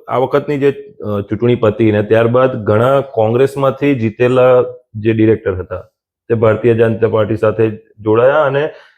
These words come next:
એક વિચારધારાનું અહીંયા જે છે મંડળ આપનું, અ, ભારતીય જનતા પાર્ટી સાથે સમર્થનમાં સત્તા પર આવ્યું. અ, શું લાગે છે એનાથી કયો ફરક પડ્યો? કારણ કે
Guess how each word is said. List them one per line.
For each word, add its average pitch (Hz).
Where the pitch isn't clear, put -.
એક 135
વિચારધારાનું 120
અહીંયા 110
જે 104
છે 110
મંડળ 101
આપનું, 101
અ, 101
ભારતીય 104
જનતા 101
પાર્ટી 101
સાથે 98
સમર્થનમાં 98
સત્તા 107
પર 95
આવ્યું. 90
અ, 117
શું 175
લાગે 139
છે 147
એનાથી 135
કયો 156
ફરક 120
પડ્યો? 113
કારણ 127
કે 147